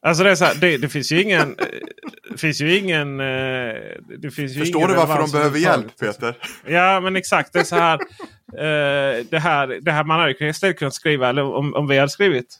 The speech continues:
Speaker 1: eller vi säger, alltså, för jag är ju, det roliga är att jag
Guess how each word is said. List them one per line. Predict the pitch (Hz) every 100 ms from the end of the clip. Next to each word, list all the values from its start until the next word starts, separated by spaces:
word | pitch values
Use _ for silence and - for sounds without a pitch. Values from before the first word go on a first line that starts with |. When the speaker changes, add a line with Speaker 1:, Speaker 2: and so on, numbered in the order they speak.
| -
Speaker 1:
eller | 110 110
vi | 110 107
säger, | - 117 95
alltså, | 107 - 107
för | 117
jag | 110 107
är |
ju, | 113 110 101
det | 113 110
roliga | 117 117 110
är |
att | 104
jag | 117 104